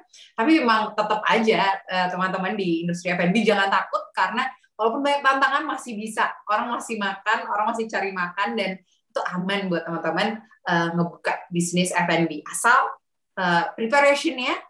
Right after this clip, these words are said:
cukup kayak gitu. Nah, sekarang kita mau jawab pertanyaan-pertanyaan nih, Pak Steven, Mas Kevindra.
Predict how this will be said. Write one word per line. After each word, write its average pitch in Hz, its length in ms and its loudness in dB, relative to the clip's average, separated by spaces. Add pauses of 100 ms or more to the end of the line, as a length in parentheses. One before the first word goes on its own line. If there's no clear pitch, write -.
(240)
cukup 214 560 -4
kayak 175 160 -2
gitu. 170 240 -4
Nah, 311 240 2 (320)
sekarang 240 480 2 (240)
kita 269 180 -8
mau 269 380 -2
jawab 202 160 -2
pertanyaan-pertanyaan 214 960 -6
nih, 240 180 -10
Pak 202 140 -4
Steven, 208 420 0
Mas - 160 -4
Kevindra. 196 540 -2